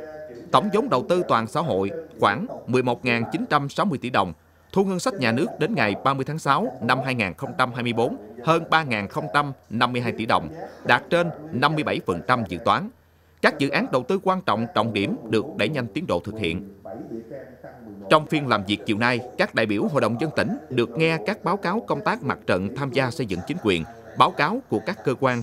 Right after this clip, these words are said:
tư pháp và Cục Thi hành án dân sự. Thông qua mười sáu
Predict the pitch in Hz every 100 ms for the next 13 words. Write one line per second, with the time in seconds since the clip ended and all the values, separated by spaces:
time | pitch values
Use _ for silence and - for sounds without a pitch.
0 | - 120 - 151 254 - _ 95 123 123
1 | 123 - 185 143 147 220 156 143 - 92
2 | 98 - - - 104 - - - - 147
3 | - - 196 185 175 170 - - 123 135
4 | 139 151 233